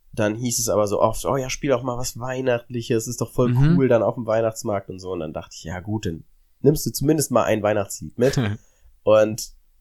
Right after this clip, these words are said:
Speaker 1: dann hab ich mir gedacht, mach ich Last Christmas.
Speaker 2: Mhm.
Speaker 1: Und das, ich muss sagen, ich hab mir jetzt in den letzten Tagen ein paar Mal angehört und es lief ja auch dann immer, wenn man irgendwo war. Und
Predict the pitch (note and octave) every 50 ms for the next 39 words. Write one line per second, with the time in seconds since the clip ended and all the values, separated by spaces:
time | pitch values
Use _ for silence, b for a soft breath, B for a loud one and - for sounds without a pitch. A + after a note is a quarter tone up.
0 | _ - A2+ G#2+ G2+ G#2 G#2+ G#2+ G#2 G#2 A2+ G2+ F#2+ - - G2+ G2 - - -
1 | - - - _ _ _ _ _ _ _ - - - - _ _ _ - - F2
2 | F2 D#2 - - - E2 D#2 D2+ D#2 - - - - C#2+ C#2 - - - - -
3 | - _ _ _ _ _ _ _ - A#2 A#2 B2+ D#3 - _ _ - G2+ G2+ G2+
4 | G2+ G2+ G2 - - - _ _ _ _ _ - - A2 G#2+ - - - - _
5 | _ _ _ _ _ _ _ _ _ _ _ _ _ _ _ _ _ _ _ _
6 | _ _ _ - A2+ G#2 G#2+ B2 F3 - - - C#3+ C3+ B2+ A2+ G#2 G2 G#2 A#2+
7 | A2+ - - D3+ C3 A2+ A2 G#2 G2+ - - - - G2+ F#2 F2+ E2+ F#2 G2+ -
8 | - - F2 - - C3+ D3+ E3+ F3+ F3 E3+ - - D3 C#3+ D3 C#3 C3+ - B2
9 | B2+ A#2+ B2+ B2+ A#2+ A2+ A2 A2 A2+ - - _ _ _ _ _ _ _ _ _
10 | _ _ _ _ _ _ _ _ - F#2+ G2 F#2+ F2+ F2 F#2+ - - G#2 A2 A#2
11 | - A#2+ G#2 E2 F#2 - - G2+ F2+ E2 F#2+ F#2 F#2 E2+ F2 E2+ E2 E2+ E2 D2+
12 | F#2 F#2 - E2+ D#2+ - F2+ E2+ F2+ G2 G2 A2 A#2 _ _ _ _ _ _ _
13 | _ _ _ _ _ _ _ _ _ _ _ _ _ _ - - _ _ _ _
14 | - G2+ F#2+ F#2 F2 - - -